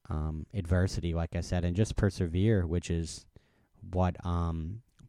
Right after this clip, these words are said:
playoff success is ultimately made of. They're, they're,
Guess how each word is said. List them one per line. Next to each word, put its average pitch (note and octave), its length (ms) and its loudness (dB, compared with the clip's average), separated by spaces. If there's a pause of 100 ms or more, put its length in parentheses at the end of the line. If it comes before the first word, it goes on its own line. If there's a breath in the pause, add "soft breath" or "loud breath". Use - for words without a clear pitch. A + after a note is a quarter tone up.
playoff G2 340 2
success - 600 -2
is F2 140 -2
ultimately F2+ 500 0
made E2 320 0
of. - 320 -8
They're, E2+ 300 0
they're, E2+ 360 0